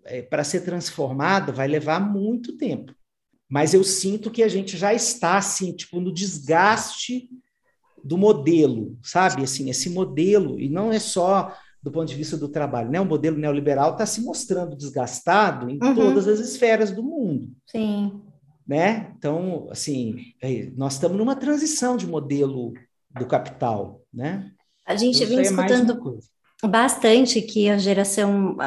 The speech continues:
Speaker 2: uma geração agora que tem vinte, vinte e poucos anos, né? As, as gerações mais antigas, "Ah, esse pessoal não quer trabalhar", começa a pedir pra ficar até tarde, eles mudam de empresa, eles vão embora. Então, eu tô sentindo que também tem essa,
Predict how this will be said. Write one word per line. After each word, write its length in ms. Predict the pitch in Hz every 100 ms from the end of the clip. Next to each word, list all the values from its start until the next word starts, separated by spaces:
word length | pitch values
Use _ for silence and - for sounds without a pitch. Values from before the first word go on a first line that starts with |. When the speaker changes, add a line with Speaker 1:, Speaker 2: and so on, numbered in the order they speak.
| -
Speaker 2:
uma 180 | 202
geração 380 | 196 202 202 220
agora 260 | 208 196 202
que 80 | 208
tem 160 | 220
vinte, 840 | 185 170 202 247 247 240 220 - 202
vinte 220 | 202 214
e 40 |
poucos 400 | - 214 220 190
anos, 440 | 196 226 240 220 196
né? 320 | 208 220 247 - - - -
As, 540 | 196 190 196 180 175 190
as 160 | 202
gerações 460 | 185 214 214 226 220
mais 240 | 226 214
antigas, 440 | 214 214 240 226 226
"Ah, 240 | 240 285
esse 180 | 254 254
pessoal 320 | 240 240 262
não 80 | 277
quer 160 | 285 277
trabalhar", 960 | 277 254 254 196 185 208 226 214 185 - _ _ _ -
começa 500 | 247 233 240 294 320
a 60 |
pedir 380 | 330 294 220 277
pra 120 | 254
ficar 420 | 277 - 277 254 -
até 240 | 233 240
tarde, 400 | 240 - 240 277
eles 240 | 311 320 247
mudam 400 | 247 240 240 240
de 140 | 226
empresa, 680 | 226 220 196 196 240 226 208
eles 220 | 220 214
vão 100 | 220
embora. 680 | 233 226 214 220 233 226 202 - - -
Então, 260 | 214 233
eu 60 | 247
tô 140 | 269
sentindo 640 | 285 294 277 277 269 277 269
que 80 | -
também 400 | 277 254 302 370
tem 260 | 370 302
essa, 560 | 269 269 - 277 247